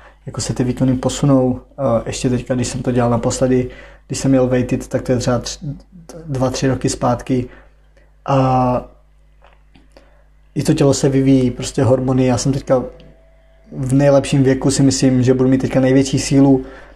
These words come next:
a ještě jako mě ty největší výkony čekají, takže, ehm, je těžký to takhle jako, ehm, prostě říct, že bez masa strava budete mít potom výkony.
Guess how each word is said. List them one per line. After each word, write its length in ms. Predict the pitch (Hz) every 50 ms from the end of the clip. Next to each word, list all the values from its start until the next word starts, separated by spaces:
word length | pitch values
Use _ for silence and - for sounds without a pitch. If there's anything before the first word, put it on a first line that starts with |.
| _ _ _ _ - - _ -
a 240 | 135 131 127 123 123
ještě 300 | 127 127 127 - - 131
jako 220 | 127 127 127 135
mě 180 | 135 127 127 123
ty 180 | - 127 127
největší 420 | 127 127 127 123 127 127 127 - 123
výkony 320 | 120 - - 131 127 123
čekají, 360 | 123 - - - 135 127 127
takže, 400 | 123 - 120 110 117 120 117 113 - - _ - - - - - - - - - _ _ _ -
ehm, 540 | 139 131 135 123 123 123 123 120 120 120 127 - - _ _ _ _ _ _ _ _ _ _ _ _ _ _ _ - -
je 180 | - 143 143 139
těžký 340 | - 139 - - - 139
to 100 | 127 127
takhle 240 | 127 123 120 - 127 120
jako, 440 | 120 - 131 123 120 120 120 117 - - - - _ _ _ -
ehm, 520 | 269 190 147 123 120 - 127 135 139 151 156 -
prostě 440 | - 139 - - - 123 113 117 - _ _ _ _ - _ _ -
říct, 380 | 135 117 131 127 123 120 117 110
že 280 | 123 113 113 110 104 - - - _ _ _ _ - 123
bez 180 | 113 123 135 131
masa 240 | 139 131 - 135 117
strava 540 | - 131 123 117 117 117 113 110 107 - - - _ _ _ _ _ _ _ _ _ _ -
budete 400 | 135 127 135 139 127 120 - 127
mít 180 | 123 120 113
potom 220 | - 120 120 120 117
výkony. 400 | 117 120 - 131 117 113 113